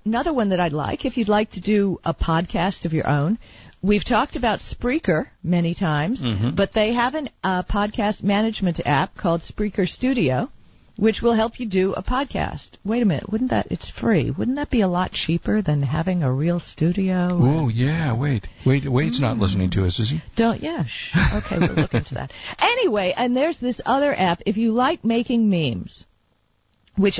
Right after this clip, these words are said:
Speaker 1: I love. It's Biz Stone, you know, founder of Twitter, latest
Speaker 2: Mm-hmm.
Speaker 1: creation. It's called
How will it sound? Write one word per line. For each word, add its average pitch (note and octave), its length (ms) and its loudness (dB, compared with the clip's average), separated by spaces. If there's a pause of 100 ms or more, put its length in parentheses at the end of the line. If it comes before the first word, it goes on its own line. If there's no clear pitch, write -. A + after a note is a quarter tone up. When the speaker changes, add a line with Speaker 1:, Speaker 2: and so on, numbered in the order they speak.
Speaker 1:
I F3+ 240 2
love. D#3+ 400 -4 (680)
It's G3+ 260 0
Biz C4 320 0
Stone, G#3 600 0 (100)
you A#3 100 -4
know, G#3 200 -4 (100)
founder F3 320 0
of G3+ 100 -4
Twitter, F3+ 480 2
latest A2 360 2
Speaker 2:
Mm-hmm. C3 80 -8
Speaker 1:
creation. F#3+ 560 0
It's G3+ 240 0
called E3+ 440 0